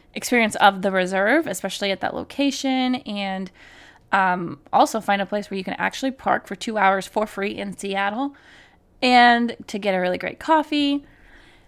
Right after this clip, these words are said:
And then, um, I mean, I also went to another Star-, or not another Starbucks, another coffee shop that I go to a lot out in Mill Creek, and got to try a different drink, not a coffee, it's more like a sparkling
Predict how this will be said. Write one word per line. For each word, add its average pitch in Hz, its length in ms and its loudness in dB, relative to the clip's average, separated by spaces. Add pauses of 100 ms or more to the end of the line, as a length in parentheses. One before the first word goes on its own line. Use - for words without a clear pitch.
(160)
And 226 200 0
then, 214 280 2
um, 196 640 2 (1300)
I 196 80 -6
mean, 190 500 -8 (160)
I 196 180 2
also 196 220 -2
went 196 200 -6
to - 120 -14
another 196 640 -2 (140)
Star-, 196 420 0
or 220 80 0
not 233 160 6
another 185 220 2
Starbucks, - 320 -4
another 220 480 6
coffee 208 260 -6
shop 190 240 2
that 185 100 -2
I 190 40 0
go 185 160 0
to 185 160 -8
a - 20 0
lot 185 380 4
out 202 180 6
in 190 160 -4
Mill 196 160 -2
Creek, 339 500 0 (600)
and 202 640 2
got - 280 0
to 214 120 -8
try 185 400 -2
a - 120 -8 (120)
different 320 320 0
drink, 277 160 0
not 226 160 6
a 220 60 4
coffee, 196 320 -2
it's 196 80 -6
more 196 120 -4
like 190 160 -4
a 180 40 -8
sparkling 190 640 -4